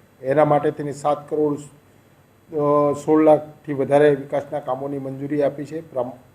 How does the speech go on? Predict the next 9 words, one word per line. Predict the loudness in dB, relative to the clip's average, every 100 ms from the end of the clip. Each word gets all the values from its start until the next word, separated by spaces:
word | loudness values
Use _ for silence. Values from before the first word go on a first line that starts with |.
| _
પરામર્શો | 2 4 4 2 4
આપ્યા | 4 4 0
છે, | -2 -10 _ _ _ _
પરામર્શોને | 0 4 6 4 -2 -4 0
બહાલી | 2 4 4
પણ | 2 0
આપવામાં | 0 -2 -6 -6
આવી | -8
છે. | -12